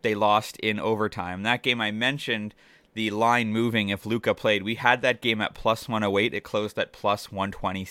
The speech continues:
minus one twenty-seven. A massive move. We had the money in good, and we lost in overtime. Uh, and then we did have Islam Makhachev won in over two and a half rounds. He won on a decision. So we went one and two with our three plus bets.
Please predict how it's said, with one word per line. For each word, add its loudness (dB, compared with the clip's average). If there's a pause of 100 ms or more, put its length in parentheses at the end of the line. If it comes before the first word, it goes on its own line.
minus 2
one 2
twenty-seven. -2 (1040)
A -2
massive 4
move. 0
We -2
had 4
the -6 (160)
money 0
in -4
good, 4 (420)
and -2
we -6
lost 6
in -4
overtime. 0 (380)
Uh, 4
and -4
then -10
we -10
did -6
have 0
Islam -2
Makhachev 2
won 4
in -4
over 2
two -10
and -8
a -8
half -2
rounds. -2
He -10
won -4
on -2
a 0
decision. -2
So -2
we -4
went -6 (240)
one 4
and 0
two 4 (100)
with -6
our 2
three -4
plus 0
bets. -2